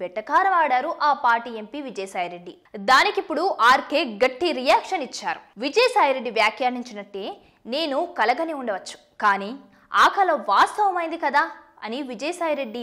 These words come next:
లీలల గురించి కూడా నాకు కొన్ని కలలు వచ్చాయి. అవేంటో త్వరలోనే అందరికీ తెలుస్తాయి. అవి తెలుసుకోవడానికి ఆయన కూడా సిద్ధంగా ఉంటే మంచిది అని రాధాకృష్ణ తన వీకెండ్ కామెంట్స్‌లో వార్నింగ్ ఇచ్చారు. షర్మిల విషయంలో ఇలాగే లైట్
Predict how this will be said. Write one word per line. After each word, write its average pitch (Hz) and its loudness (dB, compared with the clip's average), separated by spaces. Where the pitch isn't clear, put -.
లీలల 311 -4
గురించి 247 -8
కూడా 214 -2
నాకు 202 -10
కొన్ని 220 -4
కలలు 214 -2
వచ్చాయి. - -10
అవేంటో 359 2
త్వరలోనే 311 2
అందరికీ 311 -4
తెలుస్తాయి. 220 -8
అవి 214 -2
తెలుసుకోవడానికి 247 0
ఆయన 214 -4
కూడా 220 -6
సిద్ధంగా 302 -2
ఉంటే 262 -4
మంచిది 202 -8
అని 208 -8
రాధాకృష్ణ 285 4
తన 294 -6
వీకెండ్ 370 -4
కామెంట్స్‌లో 254 -6
వార్నింగ్ 247 4
ఇచ్చారు. 170 -10
షర్మిల 403 4
విషయంలో 339 0
ఇలాగే 302 4
లైట్ 381 4